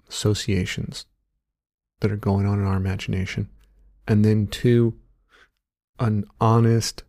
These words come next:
neutrally based observation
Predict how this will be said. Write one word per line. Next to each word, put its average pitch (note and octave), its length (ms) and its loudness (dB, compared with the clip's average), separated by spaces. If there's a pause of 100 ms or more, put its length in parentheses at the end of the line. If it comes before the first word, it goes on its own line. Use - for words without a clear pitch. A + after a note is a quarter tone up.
(640)
neutrally B2+ 1160 2
based G#2 800 -2 (300)
observation G2+ 960 -2